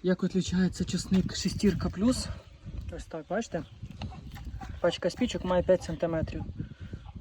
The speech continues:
Ось так. Це у нас п'ятірочка. У нас підписано, щас покажу вам. Бачите, шість,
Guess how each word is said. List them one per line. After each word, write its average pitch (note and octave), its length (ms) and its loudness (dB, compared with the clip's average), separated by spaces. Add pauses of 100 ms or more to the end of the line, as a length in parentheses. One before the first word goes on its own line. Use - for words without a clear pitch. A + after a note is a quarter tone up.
(120)
Ось - 80 -8
так. - 480 2 (600)
Це F#3 120 2
у F3 60 0
нас D#3+ 180 -6
п'ятірочка. A#3 720 0 (600)
У F3 40 -6
нас E3+ 120 -10
підписано, F#3 560 -4
щас - 160 -6
покажу D#3+ 400 -8
вам. F#3+ 160 -4 (220)
Бачите, - 300 0
шість, - 580 -6